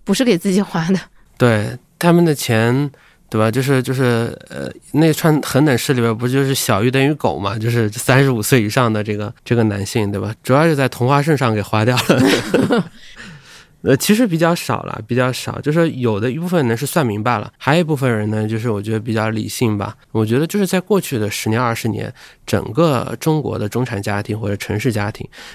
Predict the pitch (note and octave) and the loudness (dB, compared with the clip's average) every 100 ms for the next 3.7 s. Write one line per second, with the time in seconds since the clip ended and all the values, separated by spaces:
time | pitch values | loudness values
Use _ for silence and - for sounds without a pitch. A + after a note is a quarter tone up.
0 | - - D#3+ E3 F#3 E3+ C3+ C3 A2+ - | -8 0 2 2 2 0 0 0 0 -4
1 | - F#3+ C3+ A2 - A2 A2+ - - G2+ | 2 4 4 0 -2 -2 -4 0 2 2
2 | C3 - G#2+ G#2+ G#2+ G#2 G#2+ A2+ G2 - | 0 -4 -4 -2 0 0 -2 -4 -4 -8
3 | - - - - - G#3 | -12 -14 -20 -2 4 4